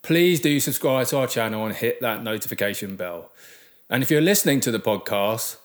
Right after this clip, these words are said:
really glad to have you with us, and please do leave us a review.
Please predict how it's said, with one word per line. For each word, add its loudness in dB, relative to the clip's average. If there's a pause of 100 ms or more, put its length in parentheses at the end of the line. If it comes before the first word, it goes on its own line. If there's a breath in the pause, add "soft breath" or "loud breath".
(380 soft breath)
really 4
glad 4
to 2
have 2
you 0
with -2
us, -4
and -6
please 2
do 4
leave 2
us 0
a 0
review. -2